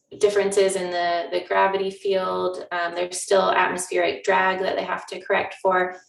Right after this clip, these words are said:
There are potential collisions that they have to avoid. Um, and so there's a lot of small maneuvering throughout the lifetime.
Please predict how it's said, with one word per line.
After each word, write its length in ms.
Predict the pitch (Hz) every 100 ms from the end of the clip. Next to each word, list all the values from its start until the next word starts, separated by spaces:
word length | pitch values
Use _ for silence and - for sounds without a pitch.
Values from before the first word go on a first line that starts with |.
| _ _
There 180 | 202 190
are 120 | 180 -
potential 480 | 202 196 190 170 -
collisions 640 | 190 202 196 190 190 196
that 280 | 180 175 -
they 80 | 185
have 220 | 185 180 -
to 100 | 180
avoid. 560 | 180 185 180 180 180 - - _ _ -
Um, 200 | 190 180
and 120 | - 208
so 60 |
there's 260 | 208 208 208
a 80 | 214
lot 180 | 208
of 80 | 202
small 280 | - 196 190
maneuvering 680 | 196 196 196 196 196 196 196
throughout 320 | 202 185 -
the 60 | 190
lifetime. 600 | 202 196 240 247 247